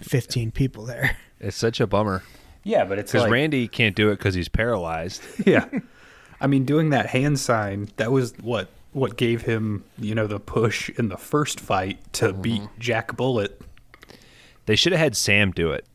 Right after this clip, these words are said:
Speaker 3: They should have had someone do
Speaker 2: You
Speaker 3: it.
Speaker 2: know, she should have been
Speaker 1: Ripping it up.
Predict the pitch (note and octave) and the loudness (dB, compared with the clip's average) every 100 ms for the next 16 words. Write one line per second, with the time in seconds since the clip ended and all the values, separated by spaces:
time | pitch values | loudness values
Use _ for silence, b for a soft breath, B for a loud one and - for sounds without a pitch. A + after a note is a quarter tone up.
0 | - - - - A2+ A3 A#3+ C3 G#2 - | -16 -14 -8 -4 0 0 2 2 0 -14
1 | G#2 - - D#3+ F#3 G#2+ F#2+ F#2 G#2+ G2 | -14 -12 -4 0 2 2 -2 -4 2 4
2 | F#2 - B2+ A#2+ A2+ G#2+ G2 F#2+ F#2 F2 | 4 4 4 2 2 2 4 4 2 -2
3 | B B B B B - - - - - | B B B B B -20 -20 -20 -20 -20
4 | - - - - - - - - - - | -20 -20 -20 -20 -20 -20 -20 -20 -20 -20
5 | - - A2 A2 A2 G#2+ - - - _ | -16 -16 -16 -18 -18 -18 -16 -16 -16 _
6 | _ _ - - - C#3 C3+ D3 D3+ C#3+ | _ _ -20 -20 -12 -6 -2 0 2 0
7 | B2+ C3 C#3 - | 0 -2 -2 -6